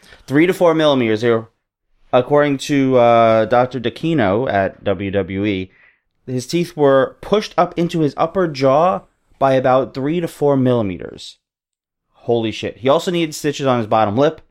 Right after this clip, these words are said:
but obviously that was overshadowed by, uh,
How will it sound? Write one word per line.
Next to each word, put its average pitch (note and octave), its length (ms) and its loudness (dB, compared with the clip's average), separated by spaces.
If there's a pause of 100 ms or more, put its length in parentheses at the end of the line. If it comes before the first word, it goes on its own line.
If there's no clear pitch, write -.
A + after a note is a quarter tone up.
(300)
but - 80 -4
obviously B2 320 0
that A2+ 240 2
was G#2+ 540 -6 (300)
overshadowed G#2+ 640 0
by, G2 400 0
uh, F2+ 600 -2